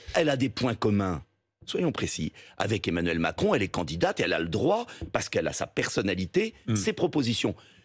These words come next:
Speaker 1: J'ai des points communs, tout le monde le sait, l'indépendance nationale avec Éric Zemmour ou Marine Le Pen, mais j'ai des différences et surtout, j'ai ma personnalité. J'ai été maire vingt-deux ans. Euh, je sais compter. Euh, je déteste la dette. J'ai écrit des livres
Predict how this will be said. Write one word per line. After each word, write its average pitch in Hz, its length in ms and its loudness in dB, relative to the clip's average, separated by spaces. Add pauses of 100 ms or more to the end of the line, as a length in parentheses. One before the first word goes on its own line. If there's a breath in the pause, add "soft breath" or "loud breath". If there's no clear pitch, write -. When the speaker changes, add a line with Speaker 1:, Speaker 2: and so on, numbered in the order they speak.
(100)
Speaker 1:
J'ai 120 280 2
des 139 140 2
points 131 240 -2
communs, 117 460 2 (200)
tout 101 100 -4
le 90 60 -4
monde 92 180 0
le 95 100 2
sait, - 180 0
l'indépendance 87 580 -2
nationale 98 560 0 (360 loud breath)
avec 101 440 0
Éric 82 220 -4
Zemmour 98 360 2
ou 90 60 2
Marine 85 280 0
Le 104 80 2
Pen, 247 200 0
mais 156 80 4
j'ai 98 160 0
des 87 120 -2
différences 117 580 0
et 123 100 0
surtout, - 460 -2 (400 soft breath)
j'ai 113 220 0
ma 85 140 0
personnalité. 143 840 0
J'ai 139 100 2
été 110 160 0
maire 90 240 2
vingt-deux 151 500 0
ans. 110 140 -2 (340 loud breath)
Euh, 120 120 2 (120)
je 113 140 2
sais 120 220 0
compter. 208 540 0 (380 soft breath)
Euh, 113 140 4 (200 loud breath)
je 117 160 0
déteste 113 460 -2
la 135 140 4
dette. 202 380 0 (260 loud breath)
J'ai 123 240 2
écrit 123 440 0 (120)
des 127 160 -2
livres 107 380 2